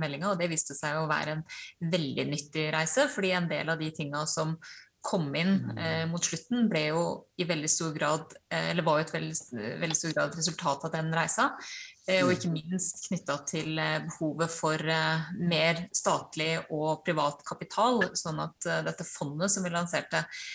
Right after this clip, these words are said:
Speaker 1: var jo et, en direkte konsekvens av samtalene vi hadde da.
Speaker 2: Du, eh, jeg kan jo ikke, eh, unnlate å komme innom. Jeg pleier alltid å gjøre det når jeg snakker med deg og minner deg på om at du,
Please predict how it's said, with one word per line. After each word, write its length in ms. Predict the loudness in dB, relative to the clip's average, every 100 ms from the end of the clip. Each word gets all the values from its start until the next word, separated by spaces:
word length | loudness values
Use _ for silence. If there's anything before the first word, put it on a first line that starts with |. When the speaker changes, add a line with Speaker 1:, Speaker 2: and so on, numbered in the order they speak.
| -12 -4
Speaker 1:
var 140 | 4 8
jo 80 | 8
et, 160 | 4 -4 -10 -2
en 240 | 2 4
direkte 380 | 2 0 -6 -6
konsekvens 500 | -2 -2 0 -2 0
av 60 |
samtalene 460 | 0 0 0 -2 -2
vi 60 | -4
hadde 180 | -4
da. 100 | -6 -10 _ _ _ _ -20 -20 _ -20 -18 -8
Speaker 2:
Du, 180 | -2
eh, 180 | 0 0 -2 -10 -10 -12
jeg 160 | -10
kan 140 | -4 -4
jo 60 |
ikke, 420 | -2 0 0 -2 -8
eh, 220 | -10 -6
unnlate 480 | -2 2 4 2 0
å 80 | -6
komme 240 | -4 -4
innom. 280 | -2 -2 0
Jeg 100 | -2
pleier 160 | 0 -2
alltid 260 | -2 -6
å 60 | -6
gjøre 140 | -4 -2
det 80 | -2
når 120 | -4
jeg 100 | -4
snakker 240 | -6 -6 -6
med 80 | -2
deg 100 | -2
og 60 |
minner 280 | -2 -4 -4
deg 120 | -6
på 240 | -4 -4 -2
om 120 | -4
at 100 | -8 -8
du, 240 | -8 -8